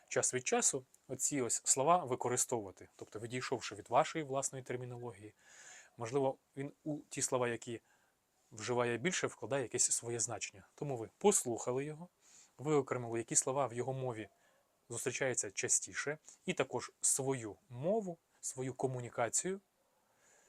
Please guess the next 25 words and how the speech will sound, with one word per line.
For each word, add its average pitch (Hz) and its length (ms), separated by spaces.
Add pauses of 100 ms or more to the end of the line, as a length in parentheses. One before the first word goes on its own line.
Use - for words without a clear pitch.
(400)
насичуєте 147 680
саме 123 300
словами, 165 520
які 117 220
найчастіше - 680 (240)
трапляються 127 560
у - 160
мові 123 160
вашого 104 380
візаві. 104 400 (280)
І 139 80
таким 107 240
чином 151 260
ви 117 100
станете 135 360
для 110 120
нього 135 300 (560)
рідною 131 360
людиною, 135 380
бо 101 140
ви 104 80
ж - 160
спілкуєтесь 113 720 (920)
однаковою 113 640
мовою. 123 380